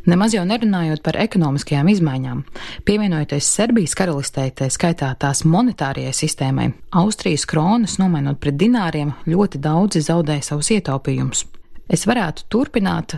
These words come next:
taču es domāju, ka tobrīd visā Eiropā mēs vērojām dramatiskas pārmaiņas sabiedrībā Pirmā pasaules kara rezultātā.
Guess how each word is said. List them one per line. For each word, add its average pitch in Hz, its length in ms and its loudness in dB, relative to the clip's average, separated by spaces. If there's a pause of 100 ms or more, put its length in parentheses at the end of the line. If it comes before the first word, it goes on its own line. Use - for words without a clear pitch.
taču 175 280 -2
es 175 80 2
domāju, 202 300 2
ka 156 180 -4
tobrīd 175 540 0
visā 185 380 0
Eiropā 156 340 0
mēs 143 180 0
vērojām 151 560 2 (180)
dramatiskas 170 720 0
pārmaiņas 160 600 0
sabiedrībā 143 580 0
Pirmā 156 400 0
pasaules 165 400 -2
kara 156 220 0 (180)
rezultātā. 127 640 -4